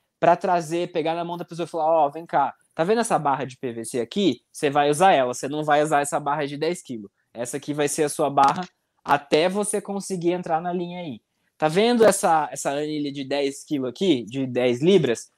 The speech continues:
Você não vai usar essa, ó. Toma essa de madeira aqui, você vai colocar ela na sua barrinha de P V C e você vai trabalhando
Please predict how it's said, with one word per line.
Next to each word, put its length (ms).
Você 180
não 160
vai 160
usar 260
essa, 280
ó. 160
Toma 300
essa 180
de 100
madeira 520
aqui, 420
você 160
vai 160
colocar 380
ela 140
na 140
sua 160
barrinha 300
de 80
P 120
V 140
C 440
e 60
você 140
vai 200
trabalhando 600